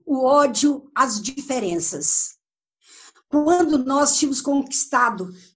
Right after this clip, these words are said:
tanto melhor espaço, achando que estávamos pela primeira vez, mulheres, L G B T Q Is, todos indígenas, galgando pelo menos mais um degrauzinho na, na, na, na escalada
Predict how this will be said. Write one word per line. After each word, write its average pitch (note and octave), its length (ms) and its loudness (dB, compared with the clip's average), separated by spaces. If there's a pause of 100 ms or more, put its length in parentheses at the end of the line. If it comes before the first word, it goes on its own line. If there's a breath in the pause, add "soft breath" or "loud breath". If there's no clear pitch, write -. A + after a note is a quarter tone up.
tanto G4 340 0
melhor A3+ 420 0
espaço, B3+ 540 0
achando C4 500 0
que A3 280 -6 (200 loud breath)
estávamos C#4 540 0
pela C#4 260 0
primeira D4+ 380 0
vez, A3+ 400 2
mulheres, A3+ 1040 2 (380 loud breath)
L C4+ 80 -4
G C4 120 2
B A#3+ 220 0
T A#3+ 140 0 (100)
Q A#3 80 -2
Is, A3 680 0 (260 loud breath)
todos C#4 440 0 (160)
indígenas, B3+ 1000 2 (840 soft breath)
galgando D#4+ 720 4
pelo D4 220 6
menos E4+ 360 6
mais D#4 360 4
um F#4+ 160 4
degrauzinho C4+ 880 4 (260 loud breath)
na, C4+ 260 4
na, B3+ 360 0
na, A#3+ 280 2
na A#3+ 220 2
escalada A#3 840 2